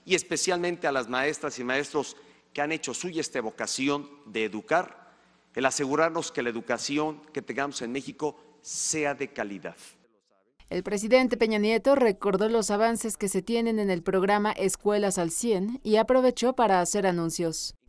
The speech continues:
Speaker 1: Por otra parte, el próximo ciclo escolar iniciará el programa Aprende dos punto cero, en su primera fase con tres mil escuelas para apoyar la educación digital, tanto de los maestros como de los alumnos.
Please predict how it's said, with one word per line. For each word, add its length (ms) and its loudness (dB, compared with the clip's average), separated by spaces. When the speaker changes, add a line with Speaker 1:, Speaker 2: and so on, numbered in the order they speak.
Speaker 1:
Por 100 10
otra 240 6
parte, 320 4
el 180 0
próximo 500 0
ciclo 380 -2
escolar 760 0
iniciará 480 2
el 80 2
programa 580 0
Aprende 520 0
dos 260 0
punto 380 -6
cero, 320 -2
en 120 -8
su 120 -8
primera 340 2
fase 400 0
con 220 0
tres 240 -2
mil 200 2
escuelas 720 0
para 200 0
apoyar 540 0
la 120 0
educación 720 -2
digital, 540 -2
tanto 340 2
de 80 -2
los 120 -2
maestros 800 -4
como 280 0
de 100 0
los 220 -4
alumnos. 560 -10